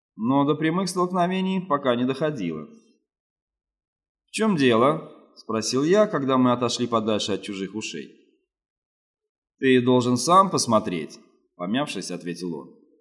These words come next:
«Ты вчера послал меня изучить место под посёлок на берегу». «Ну, мы вон туда и сплавали», показывая на противоположный берег, совсем недалеко от места, где мы столько дней грузили паром, пояснил он.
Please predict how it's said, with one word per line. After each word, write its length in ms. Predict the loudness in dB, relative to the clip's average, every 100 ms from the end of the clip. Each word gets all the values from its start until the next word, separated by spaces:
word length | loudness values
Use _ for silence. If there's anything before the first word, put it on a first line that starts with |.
| _ _ _ _
«Ты 240 | -2 0 0
вчера 320 | 0 2 4
послал 420 | 2 2 4 4
меня 460 | 4 2 4 4 2
изучить 360 | 0 -4 -6
место 320 | -4 -4 -4 -4
под 180 | -4 -2
посёлок 500 | -2 0 -4 -4 -6
на 100 | -4
берегу». 420 | -2 -4 -6 -14 -20 _ _ _ _ _ _ _
«Ну, 480 | -6 -2 0 2 2
мы 260 | 2 2
вон 480 | 4 4 4 0 -6
туда 340 | -6 0 2 2
и 60 |
сплавали», 760 | -2 -2 0 0 0 -2 -4 -6 -16 _ _ _
показывая 460 | -6 -2 -2 -4
на 100 | -6
противоположный 720 | -8 -10 -8 -2 0 0 -2 0
берег, 380 | 0 0 -2
совсем 360 | -4 -6 -4 -4
недалеко 460 | -4 -4 -4 -2 -2
от 140 | -2
места, 320 | -6 -6 -10
где 200 | -10 -6
мы 300 | -6 -6 -8 -16
столько 400 | -18 -8 -6 -6
дней 220 | -6 -6 -6
грузили 400 | -6 -6 -6 -4
паром, 680 | -2 -2 -4 -6 -12 _ _
пояснил 500 | -8 -6 -4 -2 -4
он. 280 | -6 -12